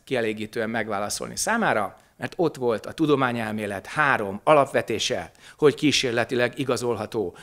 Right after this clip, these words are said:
logikusan magyarázható, és mindez ismételhető kell, hogy legyen, hogy bizonyítékként fogadjuk el. És mondom, "Apa, erre külön bizonyíték nincs. Itt ülsz előttem,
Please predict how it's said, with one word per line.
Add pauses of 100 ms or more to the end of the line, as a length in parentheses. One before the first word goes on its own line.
logikusan
magyarázható,
és
mindez
ismételhető
kell,
hogy
legyen, (240)
hogy
bizonyítékként
fogadjuk
el.
És
mondom, (140)
"Apa, (560)
erre (240)
külön
bizonyíték
nincs.
Itt
ülsz
előttem,